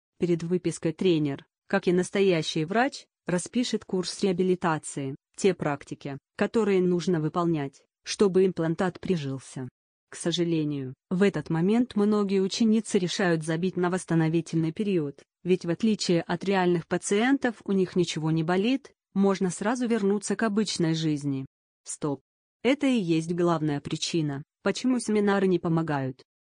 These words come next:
Сразу после занятий наши ученицы испытывают невероятный эмоциональный подъем. Они чувствуют себя сильными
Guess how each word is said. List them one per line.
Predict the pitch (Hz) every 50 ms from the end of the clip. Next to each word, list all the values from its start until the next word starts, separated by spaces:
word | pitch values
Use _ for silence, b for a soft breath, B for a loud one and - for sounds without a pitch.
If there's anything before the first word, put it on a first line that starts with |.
| _ _ _ -
Сразу | - - 202 190 185 170 175 160
после | - - 170 190 - - 196
занятий | 185 175 196 190 196 226 262 262 - 214 190
наши | 175 190 226 - -
ученицы | 240 214 - - 240 220 214 226 214 - - 202 190
испытывают | 180 - - - 151 - - 156 156 151 151 -
невероятный | 190 196 185 196 190 202 202 202 180 170 - 175 165 170 -
эмоциональный | - 160 160 160 151 - - 160 156 175 202 226 233 214 202 202
подъем. | 190 - 175 160 160 160 151 143 139 135 - _ _ _ _ _ _ -
Они | - 202 208 208 202
чувствуют | - - 311 294 - - 262 262 254 -
себя | - - 208 190 196 190
сильными | - - 214 202 190 180 175 180 175 -